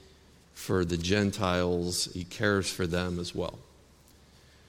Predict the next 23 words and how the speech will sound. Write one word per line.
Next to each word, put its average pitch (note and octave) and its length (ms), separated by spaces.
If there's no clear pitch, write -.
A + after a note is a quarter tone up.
But A#2+ 100
the C3+ 60
high E3 180
point D3+ 280
of A#2 80
his D3 200
provision B2 460
doesn't A2+ 260
last A2 280
very G#2 220
long G#2 300
here. F2+ 240
It's E2+ 140
a - 40
powerful A#2 380
miracle. G2 420
For - 180
in A#2 60
verses, C#3+ 560
uh, A2+ 200
ten C3+ 460
through B2 280
twenty-one, G#2+ 960